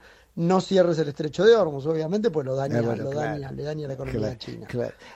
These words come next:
Speaker 2: Ahí, eh, Juan, este, te, te hago una última pregunta, y decíamos de lo grande a lo chiquito, vamos a lo doméstico, si querés.
Speaker 1: Sí.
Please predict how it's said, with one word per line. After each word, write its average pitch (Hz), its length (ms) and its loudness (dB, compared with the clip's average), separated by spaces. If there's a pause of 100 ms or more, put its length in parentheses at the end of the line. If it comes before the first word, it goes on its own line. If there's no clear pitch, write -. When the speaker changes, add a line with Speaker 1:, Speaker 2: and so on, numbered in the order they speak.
Speaker 2:
Ahí, 202 420 -4
eh, 143 100 -8
Juan, 175 380 -2
este, 120 520 2
te, 113 180 2
te 123 140 -2
hago 123 100 2
una 127 140 2
última 123 300 -2
pregunta, 135 520 2
y 117 120 0
decíamos 120 340 -2
de 117 80 -2
lo 117 80 2
grande 127 240 2
a - 20 2
lo 120 80 0
chiquito, 123 400 -2
vamos 113 320 0
a 107 60 -6
lo 104 120 -4
doméstico, 117 720 2
si 107 180 -6
querés. 101 440 -2
Speaker 1:
Sí. - 200 -2